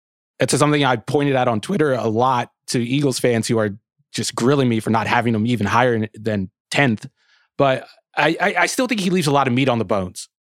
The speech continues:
There are a lot of throws that are there that he just doesn't make. It's the throws that he doesn't make, along with those ball, that ball placement question. Uh,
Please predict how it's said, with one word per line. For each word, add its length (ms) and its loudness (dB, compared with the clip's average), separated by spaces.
There 140 2
are 60 4
a 60 2
lot 240 2
of 80 -4
throws 340 0
that 240 -2
are 120 0
there 200 0
that 140 -2
he 80 -4
just 200 -4
doesn't 260 0
make. 180 -2
It's 120 -4
the 80 -4
throws 220 2
that 140 2
he 60 -2
doesn't 300 2
make, 220 -2
along 360 0
with 160 -2
those 200 -2
ball, 320 -2
that 180 -6
ball 160 0
placement 340 -6
question. 400 -4
Uh, 460 2